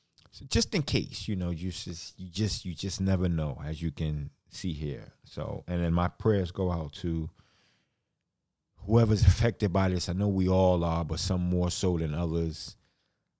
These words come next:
Um, to my friends and family, if you, if you need me in any way and I can get to you with groceries or help, I'm,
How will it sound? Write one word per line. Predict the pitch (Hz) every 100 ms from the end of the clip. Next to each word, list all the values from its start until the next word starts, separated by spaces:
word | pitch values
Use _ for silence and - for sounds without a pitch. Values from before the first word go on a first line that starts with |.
| _ -
Um, | 67 64 65 69 76 - _
to | -
my | 85
friends | 80 107 104 90
and | 85
family, | 95 98 95 95 90
if | 80 80
you, | -
if | -
you | 87
need | 90 98
me | 95 92 92 - _
in | 82 76
any | 98 98
way | 95 95 95 90
and | 82
I | 85
can | 85 85
get | 87 78
to | -
you | 98 90
with | 80 73
groceries | 90 95 - 95 85
or | 76
help, | 73 90 87 -
I'm, | 76 64